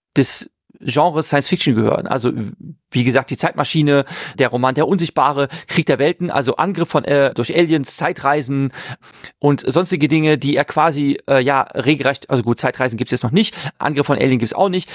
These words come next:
aber er hat tatsächlich einige Dinge quasi so vorausgesagt, inklusive einer, einer Idee, dass es so mal sowas wie das Internet geben würde, hat er sich auch schon ausgedacht.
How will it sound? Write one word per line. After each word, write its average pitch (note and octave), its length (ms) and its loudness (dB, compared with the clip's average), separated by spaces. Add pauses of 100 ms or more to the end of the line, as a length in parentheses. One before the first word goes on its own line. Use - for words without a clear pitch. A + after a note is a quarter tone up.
(140)
aber D#3+ 160 -2
er D#3 60 2
hat F#3 100 -2
tatsächlich E3+ 460 0
einige G#3 320 0
Dinge G#3 480 2 (340)
quasi D3+ 320 0
so C#3 220 2
vorausgesagt, C#3+ 920 0 (260)
inklusive G3+ 840 2
einer, D3 460 0
einer C3+ 420 2
Idee, F3 340 2
dass F3 200 0
es - 100 -4
so E3+ 80 4
mal D#3+ 340 0
sowas D3+ 280 0
wie C#3 60 2
das C3+ 120 2
Internet F3+ 400 2
geben C3 240 2
würde, C#3+ 260 4
hat D3+ 120 0
er D3+ 80 4
sich B2 160 0
auch F#3+ 80 2
schon C#3+ 160 -2
ausgedacht. C#3 480 -2